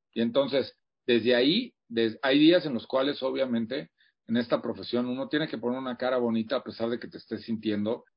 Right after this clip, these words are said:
que te está llevando el payaso, que te está cargando Cepillín detrás. Esa es la verdad. Pero,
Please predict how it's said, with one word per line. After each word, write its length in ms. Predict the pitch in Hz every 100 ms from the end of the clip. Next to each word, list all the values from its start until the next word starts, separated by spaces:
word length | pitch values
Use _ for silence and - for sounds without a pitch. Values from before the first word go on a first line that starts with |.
| _
que 100 | -
te 80 | -
está 220 | - 120
llevando 320 | 120 117 117
el 100 | 110
payaso, 440 | 107 101 113 113 101
que 100 | 98
te 80 | -
está 220 | - 123
cargando 400 | 123 117 120 113
Cepillín 500 | 104 85 101 107 101
detrás. 420 | 95 - 69 -
Esa 200 | 104 107
es 40 |
la 120 | 110 90
verdad. 280 | 87 82 -
Pero, 380 | 139 147 113